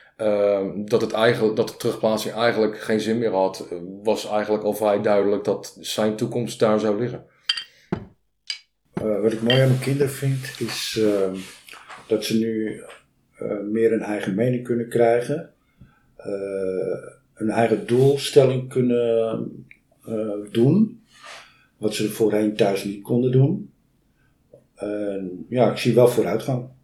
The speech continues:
Speaker 2: Eh, dat ze die adviezen die ik geef, eh, dat ze die echt gaan opvolgen.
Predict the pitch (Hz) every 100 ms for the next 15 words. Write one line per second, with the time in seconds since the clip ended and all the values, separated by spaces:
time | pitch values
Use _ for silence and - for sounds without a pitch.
0 | _ - 127 123 123 127 139 131 123 120
1 | 113 113 123 113 - 156 - 135 117 110
2 | 98 - 104 95 - - - 92 90 95
3 | - 101 101 92 - - 95 - - 87
4 | 80 -